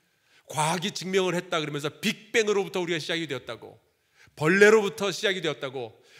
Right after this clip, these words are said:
원숭이로부터 우리가 나아졌다고. 아니죠. 여러분, 우리는 이 성경 말씀을 통해서 분명히 깨닫는 것은 나의 창조자는 다른 어느 누구도 아니라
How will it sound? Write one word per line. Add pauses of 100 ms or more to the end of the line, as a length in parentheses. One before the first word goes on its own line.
원숭이로부터
우리가
나아졌다고. (140)
아니죠. (720)
여러분,
우리는
이
성경
말씀을
통해서
분명히
깨닫는
것은 (400)
나의
창조자는 (220)
다른
어느
누구도
아니라